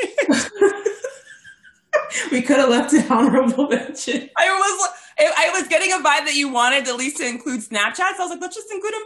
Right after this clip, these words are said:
Speaker 1: both." Um, okay. <laughs>
Speaker 2: Honestly,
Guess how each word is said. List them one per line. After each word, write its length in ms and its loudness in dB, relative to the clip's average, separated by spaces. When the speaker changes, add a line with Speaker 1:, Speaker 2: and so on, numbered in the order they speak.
Speaker 1:
both." 480 -6
Um, 520 2
okay. 420 -2
<laughs> 220 -2
Speaker 2:
Honestly, 460 4